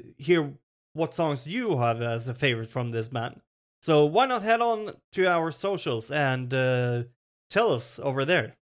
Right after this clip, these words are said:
So what's, what is the plan for the future for the band when it comes to Memoria? Uh, we can actually get some really exciting news from their social media. Uh, in a post from, uh, tenth of February,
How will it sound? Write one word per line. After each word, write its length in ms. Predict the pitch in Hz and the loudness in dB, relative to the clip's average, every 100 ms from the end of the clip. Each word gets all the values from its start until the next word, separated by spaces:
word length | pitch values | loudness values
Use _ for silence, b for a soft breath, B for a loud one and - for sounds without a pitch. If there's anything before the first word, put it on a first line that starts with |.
| _ _ _ _ _ _ _ _ _ _ _ - | _ _ _ _ _ _ _ _ _ _ _ -4
So 340 | - 214 214 | 4 6 6
what's, 280 | 208 220 - | 4 2 -2
what 200 | 214 262 | 2 2
is 120 | 254 | 2
the 100 | 254 | 0
plan 340 | 247 240 240 220 | 0 2 2 2
for 160 | 214 | -2
the 100 | 185 | -2
future 760 | 175 - 226 220 - 127 120 143 - _ _ | -4 -8 -10 -8 -4 -4 -4 -8 -18 _ _
for 140 | - 151 | -8 -4
the 80 | 131 | 0
band 360 | 127 123 120 | 0 0 -2
when 140 | 139 135 | -4 -6
it 80 | |
comes 300 | 127 131 123 | -4 -4 -4
to 200 | 123 120 | -4 -4
Memoria? 720 | 113 117 147 202 143 107 165 - _ - | -4 -4 0 0 0 -2 -8 -16 _ -6
Uh, 640 | 123 120 117 117 113 113 | 0 2 2 2 0 -2
we 140 | 135 170 | -4 -2
can 140 | 240 | 0
actually 760 | 226 196 - 180 170 156 143 139 - | 0 0 -2 0 0 0 -4 -10 -2
get 220 | 143 214 | 2 2
some 440 | - 151 135 135 135 | 0 -2 -4 -8 -8
really 300 | 208 247 190 | -4 -2 -2
exciting 560 | - - 220 208 160 | -4 -2 -2 -2 -4
news 300 | 123 123 120 | -4 -4 -4
from 280 | - 131 127 | -4 -6 -4
their 280 | 127 123 120 | -2 -2 -4
social 480 | 117 - 196 180 135 | -4 -2 -2 -2 -6
media. 520 | 180 208 120 120 175 _ _ _ _ _ _ | -4 -4 -4 -6 -10 _ _ _ _ _ _
Uh, 140 | - 143 185 | -4 -2 0
in 140 | 202 | -2
a 60 | 214 | 0
post 320 | 226 240 226 | 2 2 0
from, 400 | 196 170 156 156 | 0 0 0 -2
uh, 300 | 147 135 120 - _ _ _ | -2 -2 -4 -8 _ _ _
tenth 500 | - 190 185 180 - - | -2 -2 -2 -8 -14 -2
of 240 | 139 123 | -2 -2
February, 680 | - 226 175 123 113 151 | -2 -2 0 -2 -2 -6